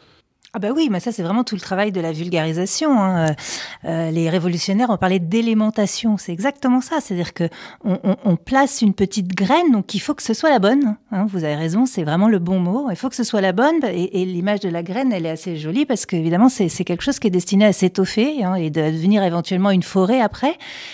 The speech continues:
mais pour que ça devienne une forêt, il faut qu'elle soit pa-, placée au bon endroit, donc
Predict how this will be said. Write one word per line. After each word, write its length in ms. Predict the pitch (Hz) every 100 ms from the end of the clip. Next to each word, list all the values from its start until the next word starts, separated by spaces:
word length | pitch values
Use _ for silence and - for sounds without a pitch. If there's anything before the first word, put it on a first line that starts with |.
| -
mais 160 | 220 220
pour 160 | 294
que 120 | - 320
ça 160 | 285
devienne 220 | 233 277
une 100 | 262
forêt, 320 | 240 254 302 349
il 60 |
faut 140 | - 302
qu'elle 180 | 285 247
soit 180 | 226
pa-, 260 | 208 294 285 285
placée 320 | 294 285 262
au 60 |
bon 180 | 208 214
endroit, 460 | 208 202 254 285 320
donc 220 | 196 185